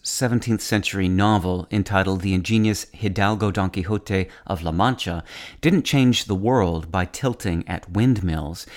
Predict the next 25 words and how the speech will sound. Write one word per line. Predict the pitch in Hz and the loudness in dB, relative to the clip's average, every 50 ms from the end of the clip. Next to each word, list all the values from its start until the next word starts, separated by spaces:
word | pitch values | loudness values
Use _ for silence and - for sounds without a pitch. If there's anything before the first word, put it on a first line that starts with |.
| - - - - | -18 -18 -6 -2
but | 107 107 | 0 2
he | 104 98 | 2 0
did | 85 104 127 139 120 | 2 2 0 0 2
leave | 113 107 107 104 104 95 - | 2 2 2 2 2 0 -2
a | - | -4
linguistic | 98 90 92 98 98 92 95 92 - - 101 - - - - | -2 0 0 0 0 -2 -2 -4 -4 -6 -8 -8 -8 -8 -2
legacy | 92 87 82 90 85 - - 85 80 80 - _ _ | -2 -2 0 -2 -6 -6 -4 -4 -4 -6 -8 _ _
in | 101 92 | -2 0
English. | 90 87 87 85 78 71 - - - - - _ _ _ _ _ _ _ _ _ _ _ _ | 2 2 0 0 -2 -6 -12 -12 -16 -18 -20 _ _ _ _ _ _ _ _ _ _ _ _
The | - 92 110 - - | -6 -6 -4 -2 0
adjective | 101 104 104 101 104 - - 107 90 85 | 0 2 2 0 -2 -2 0 0 -2 -2
quixotic | - - 110 98 - - - 113 101 101 95 90 - - - _ - | -2 -4 -4 -4 -4 -2 0 2 2 4 2 0 -2 -4 -12 _ -4
is | 110 95 85 | -4 -4 0
based | 82 113 123 123 - - | 0 2 2 2 0 -2
on | 110 104 95 | 0 0 0
his | 92 107 104 92 87 | 0 0 0 0 2
name | 98 95 92 87 80 80 80 - - _ | 2 2 2 2 0 -4 -6 -10 -12 _
and | - 107 107 | -2 0 2
has | 113 113 101 | 2 2 2
been | 95 101 110 98 98 | 2 0 2 2 2
used | 95 113 120 123 127 131 131 131 - - - - | 4 4 4 4 4 4 2 0 -4 -8 -10 -8
to | - 113 107 98 | -4 -2 -2 -2
describe | 85 101 92 - - - 117 110 110 107 107 101 90 - - _ | -2 -4 -4 -4 -4 -2 0 2 2 2 0 0 -2 -6 -4 _
unrealistic | 110 117 131 139 117 131 131 123 113 117 110 - - - 110 98 - - | 2 2 4 4 4 4 2 2 2 0 -2 -2 -2 -4 -4 -4 -4 -4
idealists | 104 98 92 85 87 120 156 156 98 90 90 90 95 - - - - | -2 -2 -2 0 0 0 0 0 0 -2 -4 -4 -6 -10 -12 -12 -14